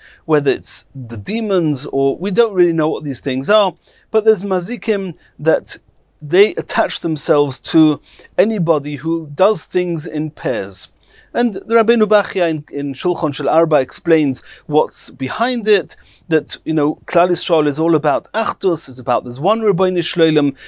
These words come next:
not about two, because there are other beliefs who, who Chas v'Shalom believe that there are two powers in the world. So in order to undermine anyone who believes in pairs,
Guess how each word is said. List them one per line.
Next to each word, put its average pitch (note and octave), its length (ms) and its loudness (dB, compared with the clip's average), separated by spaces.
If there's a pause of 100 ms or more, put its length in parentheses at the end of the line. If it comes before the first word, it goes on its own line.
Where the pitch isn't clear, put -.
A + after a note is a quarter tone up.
(120)
not D3+ 220 4
about - 500 0 (160)
two, A#3+ 260 -4
because D#3 300 -8
there C3+ 180 2
are C#3+ 80 -2
other F#3 160 0
beliefs E3 520 0 (300)
who, C3+ 280 0 (720)
who C#3 180 -10
Chas E3+ 220 2
v'Shalom E3 360 2
believe D3 340 0
that D3 120 2
there C3 120 4
are A#2 80 -2
two B3 360 -6 (320)
powers G3 420 2
in F3 80 -4
the E3+ 100 2
world. E3 480 2
So - 160 -6
in E3+ 80 -2
order G#3 200 -2
to - 160 -4
undermine F3+ 680 0 (440)
anyone G3 400 2
who D3+ 180 -4
believes D3+ 640 -6
in C#3+ 380 -2
pairs, D#3+ 600 0